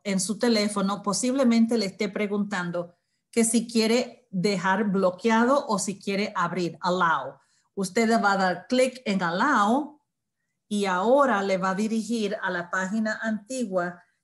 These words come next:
que no le estaba dejando hacer eso en su teléfono iPhone y tampoco en su iPad. Entonces, yo no tengo iPad, pero, eh, es el mismo principio. Van a ir a donde dice Settings y van a abrir y ahí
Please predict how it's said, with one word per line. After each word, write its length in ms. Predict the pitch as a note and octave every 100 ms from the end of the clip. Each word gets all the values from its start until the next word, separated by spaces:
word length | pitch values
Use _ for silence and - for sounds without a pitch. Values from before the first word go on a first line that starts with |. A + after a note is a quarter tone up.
| _
que 380 | G3 F3+ - -
no 360 | F#3+ F#3 G#3 A3
le 100 | A#3+
estaba 380 | - A#3 A3+
dejando 580 | G#3+ G3 G#3+ G#3+ G#3+ A3
hacer 460 | G3 F3+ G3+ F#3+ F#3
eso 520 | G#3 F#3+ - F3 E3 -
en 300 | G3 F#3+ F3
su 500 | - - G#3 A3+ A3
teléfono 560 | G#3 F#3+ F#3+ G3 F3+ -
iPhone 600 | G3+ A3 A3+ G#3+ G3+ G3
y 140 | A3+ A3
tampoco 680 | G3 F3 F3 F#3+ G#3 F#3+
en 200 | F3+ F#3
su 320 | F#3 - G3+ -
iPad. 600 | E3+ E3 - G3 E3 C3+ B2 _ _ _ _ _
Entonces, 540 | F#3 F3+ G3+ G#3 F3+
yo 120 | A#3
no 140 | A#3+ C4
tengo 380 | C4 B3+ A#3+ G3+
iPad, 460 | G#3 - G3+ G#3+ G#3+
pero, 300 | G#3+ F3+ F3 _ _ -
eh, 200 | G#3 -
es 220 | G#3+ F#3+
el 80 | A#3+
mismo 340 | A3 G#3+ A#3+
principio. 540 | A#3 A3+ A3+ C4 G3+ E3+
Van 220 | F3+ G3
a 100 | F#3+
ir 140 | G3
a 80 | G3+
donde 240 | F3+ E3+
dice 260 | E3 F#3 B3
Settings 500 | A#3+ A#3 G#3 G#3+ G#3
y 100 | G3
van 220 | F3+ F3 G#3
a 40 |
abrir 340 | G#3 G#3 G#3+ -
y 120 | F#3+
ahí 440 | F3 G#3 C#4 A#3+